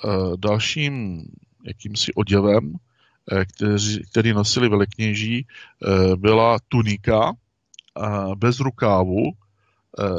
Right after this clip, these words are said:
s náprsníkem, s tím naším náprsníkem a opaskem, eh, který se nazýval éfod. A později, eh, se tady tento oděv stal odznakem,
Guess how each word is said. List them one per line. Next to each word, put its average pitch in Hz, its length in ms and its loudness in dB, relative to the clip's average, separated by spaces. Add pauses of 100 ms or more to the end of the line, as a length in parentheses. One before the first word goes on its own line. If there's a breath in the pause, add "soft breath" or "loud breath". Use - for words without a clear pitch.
(120)
s - 180 -4
náprsníkem, 127 1040 -2
s - 80 -14
tím 117 120 -12
naším 110 220 -8
náprsníkem 127 720 -2 (160)
a - 180 -4
opaskem, 117 640 -4 (600 soft breath)
eh, 104 140 -2
který 107 240 -4
se 117 160 -4
nazýval 110 500 0 (100)
éfod. 120 400 -2 (1800 loud breath)
A 98 80 -2
později, 131 680 -2
eh, - 580 -10
se 110 180 -4
tady 120 280 0
tento 135 380 -4
oděv 117 360 -2
stal - 240 0
odznakem, 107 800 -4